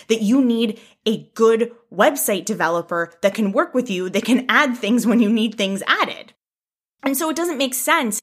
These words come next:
to have these two stressful projects going on. You know, you're, you're probably ramping up all of your marketing. You're probably ramping up your networking. You're probably ramping up either on your own podcast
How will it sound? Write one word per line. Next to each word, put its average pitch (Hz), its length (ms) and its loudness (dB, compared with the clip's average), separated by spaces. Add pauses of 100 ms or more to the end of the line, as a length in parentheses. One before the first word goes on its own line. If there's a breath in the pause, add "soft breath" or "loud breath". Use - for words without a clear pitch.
(260)
to 277 80 2
have 254 180 2
these 240 180 -2
two 294 260 -4
stressful 269 760 0
projects 262 440 0
going 208 240 -2
on. 185 140 -2
You 196 180 -2
know, 196 140 0
you're, 185 300 0 (200 loud breath)
you're 214 120 2
probably 220 420 2
ramping 202 420 0
up 214 120 0
all 233 200 2
of 240 80 0
your 262 120 2
marketing. 247 460 0
You're 170 100 -4
probably 202 400 0
ramping 214 360 0
up 262 120 -2
your 277 100 0
networking. 226 460 -2
You're 165 100 -8
probably 214 400 0
ramping 220 380 -2
up 233 120 -4
either 208 220 0
on 214 120 2
your 214 160 -2
own 233 240 2
podcast 233 540 -2